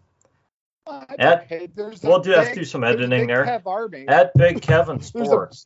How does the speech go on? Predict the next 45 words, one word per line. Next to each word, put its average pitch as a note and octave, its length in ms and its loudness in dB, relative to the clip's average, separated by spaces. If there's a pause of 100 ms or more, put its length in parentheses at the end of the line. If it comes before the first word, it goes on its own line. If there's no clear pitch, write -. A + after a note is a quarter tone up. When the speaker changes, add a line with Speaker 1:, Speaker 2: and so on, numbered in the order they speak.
(120)
Speaker 2:
All A2 80 -12
right. G2 280 -10 (400)
Speaker 1:
there's F#3+ 180 -8
a F3+ 60 -6
Big G#3+ 180 -2
Speaker 2:
All B3+ 60 -10
right. G#3+ 280 -4
Speaker 1:
Kev E3+ 40 -14
Army. D3+ 460 -14 (360)
<laughs> - 60 -20 (760)
Speaker 2:
Yeah. C#3 180 -2 (720)
My G3 120 -12
fault. - 360 -12
Speaker 1:
It's F3+ 220 -6
very G#3 320 2
confusing. D#3 720 -16 (300)
Speaker 2:
We, G3+ 300 -8
I F#3 140 -4
Speaker 1:
It's - 80 -10
Speaker 2:
could G3+ 100 -8
Speaker 1:
okay. A#2+ 80 -12
Speaker 2:
probably C#3+ 180 0
go B2+ 140 -4
back B2 300 -2
to G#2 80 -10
last B2 280 -4
podcast. G2+ 540 -8
I G2 40 -12
probably D3+ 220 -10
did A#2+ 180 -10
the E2+ 60 -20
same G#2 440 -12 (260)
darn A2 320 -4
thing A#2+ 280 -6
back A2+ 260 -6
there. B2+ 340 -6
So, G2+ 200 -6
anyways, F#2 460 -2 (320)
at - 280 -2
Big C#3+ 280 0
Kevin C#3+ 480 2
Sports - 840 -2 (100)
for G#2 200 -6
anybody A2 440 -4
who F#2+ 260 -10